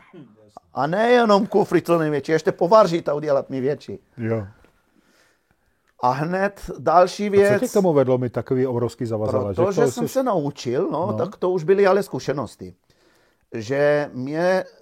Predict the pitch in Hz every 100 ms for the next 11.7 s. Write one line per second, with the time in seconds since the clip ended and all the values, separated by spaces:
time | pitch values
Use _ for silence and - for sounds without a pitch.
0 | - - - 143 151 170 175 - 185 196
1 | 196 156 135 147 151 156 156 156 156 _
2 | _ 131 151 180 180 175 165 190 185 190
3 | 170 123 160 160 170 180 - 180 160 120
4 | 143 - 180 170 - 151 165 160 160 -
5 | _ - 180 208 - 226 - 233 233 160
6 | 165 160 151 185 196 - - - 135 151
7 | 165 180 180 180 _ _ 139 156 190 151
8 | 151 185 - _ _ - - _ - 123
9 | 147 143 - - - 180 175 180 180 170
10 | 139 - 180 - 156 156 - 175 147 110
11 | 107 92 123 120 156 151 165